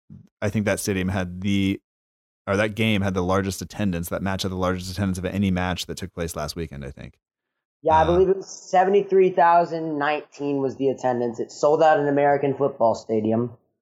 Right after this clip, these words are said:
Speaker 1: Yeah.
Speaker 2: Which is amazing.
Speaker 1: Yeah, and, uh, a very nice, uh, football stadium. Um, I watched the mo-, the majority of the match. I had it on. I wasn't paying super close attention, but anyway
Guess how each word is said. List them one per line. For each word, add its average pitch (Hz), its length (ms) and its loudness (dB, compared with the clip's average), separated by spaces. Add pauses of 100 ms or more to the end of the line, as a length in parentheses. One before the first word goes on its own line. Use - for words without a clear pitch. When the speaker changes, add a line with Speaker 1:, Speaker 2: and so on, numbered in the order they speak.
(120)
Speaker 1:
Yeah. 98 320 0
Speaker 2:
Which - 160 -6 (160)
is - 120 -20 (220)
amazing. 107 760 2 (640)
Speaker 1:
Yeah, 101 240 -2
and, 113 260 2
uh, 104 300 2
a 107 80 0
very 131 200 4
nice, 120 280 0 (260)
uh, 92 80 -8 (100)
football 80 320 -6
stadium. 82 400 -6
Um, 107 340 0 (760)
I 120 120 0
watched 123 520 0 (140)
the 113 120 0
mo-, 101 280 4 (120)
the 120 140 0
majority 104 500 2
of 82 80 -4
the 87 60 -8
match. 82 280 -4
I 87 60 -2
had 90 160 0
it 82 80 -6
on. 82 180 0
I 87 60 -4
wasn't 85 260 -6
paying 85 240 -10 (160)
super 87 220 -8
close 85 220 -10
attention, 78 400 -10
but 80 180 -6 (460)
anyway 85 360 -2